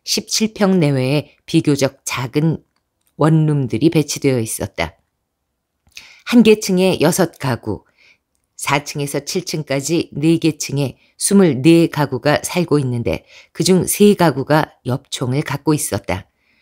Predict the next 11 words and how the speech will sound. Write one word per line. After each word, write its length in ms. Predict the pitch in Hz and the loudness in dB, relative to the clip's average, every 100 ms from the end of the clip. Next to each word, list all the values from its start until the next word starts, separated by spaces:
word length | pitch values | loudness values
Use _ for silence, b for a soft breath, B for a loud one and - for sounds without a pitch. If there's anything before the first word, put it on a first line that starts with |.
| b b b | b b b
경찰은 460 | 185 180 196 208 | 2 4 4 2
즉시 440 | 180 165 - 165 - | 0 -2 0 0 0
엽총을 440 | 147 - 185 165 | -2 -2 0 0
갖고 280 | 156 147 143 | 0 0 0
있는 200 | 147 175 | 0 0
세 200 | - 185 | 4 4
가구의 480 | 170 156 143 156 165 | 4 0 2 2 2
인적 420 | 156 160 151 151 | 0 -2 -2 -4
사항을 520 | - 127 120 139 156 | -6 -6 -4 -2 -2
조사하기 640 | - 151 147 156 113 - 147 | -2 -2 -2 -2 -4 -4 -4
시작했다. 840 | - 160 156 - - - 98 | -2 0 -2 -4 -12 -8 -8